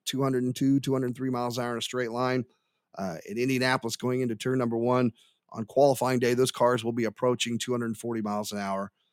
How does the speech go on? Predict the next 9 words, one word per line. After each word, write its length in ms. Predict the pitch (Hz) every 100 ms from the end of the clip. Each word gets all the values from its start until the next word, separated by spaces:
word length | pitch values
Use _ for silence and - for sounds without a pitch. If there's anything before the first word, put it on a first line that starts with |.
| _ _
and 100 | 101
they'll 160 | 98 90
average 420 | 107 107 104 -
two 120 | -
twenty-nine 560 | 110 - 107 104 98 104
to 80 | 92
two 160 | -
thirty-two, 680 | 104 107 101 98 113 104 95 - _ _ _ _ _
uh, 280 | - 90 85